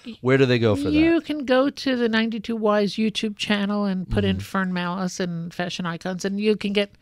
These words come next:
Speaker 1: um, like, a three to five minute clip. Um, the whole interview is not available.
Speaker 2: Well, when are we gonna make that available? You know, this whole
Speaker 1: I wanna work on
Speaker 2: podcasting
Speaker 1: that.
Speaker 2: thing is
Speaker 1: I'm
Speaker 2: gonna be
Speaker 1: working on
Speaker 2: big
Speaker 1: that.
Speaker 2: one day.
Speaker 1: Yeah.
Speaker 2: We have to have you actually
Speaker 1: I
Speaker 2: put
Speaker 1: know.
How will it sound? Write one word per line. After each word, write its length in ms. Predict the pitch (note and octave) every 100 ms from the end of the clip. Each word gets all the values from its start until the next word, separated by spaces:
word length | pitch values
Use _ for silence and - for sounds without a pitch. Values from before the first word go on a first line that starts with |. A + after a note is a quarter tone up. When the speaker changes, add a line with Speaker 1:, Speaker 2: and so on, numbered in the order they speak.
| _ - _ -
Speaker 1:
um, 340 | A3 G#3+ G#3+ G#3+ -
like, 220 | A#3 A3
a 60 | G3+
three 340 | - G#3+ G#3+
to 80 | G3
five 320 | - F#3+ F#3
minute 420 | F#3 F#3 F3+ -
clip. 460 | - A3+ F#3 - - - - - _ -
Um, 400 | F#3 F3 E3+ E3+ _ _ _
the 140 | - F3+
whole 220 | A3 A3
interview 280 | G3+ F3+ F3
is 160 | E3
not 160 | F#3 F3
available. 480 | D#3+ - G#2 - - _ _ _ _ _ _ _ -
Speaker 2:
Well, 160 | C3
when 160 | C3 C#3+
are 20 |
we 100 | D#3
gonna 140 | D3 C#3+
make 200 | C#3 C#3+
that 120 | C#3+
available? 480 | C3 D3+ D3+ F#2+ F#2+
You 140 | A#2+
know, 180 | C3+ C3+
this 160 | D3+
whole 80 | G#3+
Speaker 1:
I 240 | A3 A#3 B3+
wanna 240 | F3 C#4
work 160 | C#4 C#3+
on 160 | D4
Speaker 2:
podcasting 60 | C#3+
Speaker 1:
that. 160 | -
Speaker 2:
thing 240 | C#3+ C3 C3
is 120 | A#2
Speaker 1:
I'm 20 | C3+
Speaker 2:
gonna 140 | B2+
be 80 | B2
Speaker 1:
working 80 | A3
on 60 |
Speaker 2:
big 100 | E3+
Speaker 1:
that. 100 | G#3+
Speaker 2:
one 160 | G#2+ F#2
day. 380 | F#2 F2 F2+ G#2+ -
Speaker 1:
Yeah. 120 | E2 - -
Speaker 2:
We 160 | B2+ B2+
have 320 | B2+ C3 -
to 100 | B2+
have 300 | A2+ A#2 A2+
you 320 | A#2+ A#2 A#2
actually 480 | G2 A2 - A#2+ A2
Speaker 1:
I 160 | F#3+ G3+
Speaker 2:
put 40 |
Speaker 1:
know. 280 | A3+ - A3